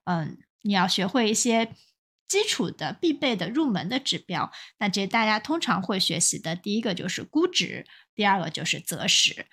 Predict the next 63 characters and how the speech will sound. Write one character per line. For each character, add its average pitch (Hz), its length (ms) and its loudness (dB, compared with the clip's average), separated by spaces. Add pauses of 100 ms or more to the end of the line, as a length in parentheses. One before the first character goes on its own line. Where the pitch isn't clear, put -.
(180)
那 226 160 4
在 202 140 6
估 339 200 4
值 262 160 2
这 185 140 2
边 180 240 2
呢， 190 140 -2
魏 202 120 -2
博 - 160 -6
士 185 160 0
推 185 240 -2
荐 180 300 0
了 - 220 -6
市 - 220 4
盈 196 200 0
率、 247 140 4
市， 269 160 2
市 - 240 4
净 302 200 2
率。 392 240 4 (300)
那 202 260 0 (240)
其 247 140 2
实 277 300 4
有， 240 200 0 (220)
我 214 140 4
不 202 60 -2
知 240 40 6
道 240 140 6
大 247 100 6
家 247 100 6
有 220 160 4
没 180 120 4
有 214 120 6
注 220 220 4
意 202 100 6
到， 196 220 6
魏 220 140 4
博 190 180 2
士 233 160 4
反 - 240 -2
复 269 160 4
提 180 220 2
到 233 100 4
沪 226 380 4
深 277 200 4
三 277 240 4
百 214 240 2 (280)
低 285 240 8
于， 220 240 6 (460)
市 320 220 4
盈 233 160 8
率 285 120 6
呢 226 140 8
低 294 260 6
于 233 120 8
十 214 240 6
一 254 220 6
买， 196 560 0
超 220 240 4
过 214 200 2
十 202 240 4
五 214 160 2
卖。 208 340 2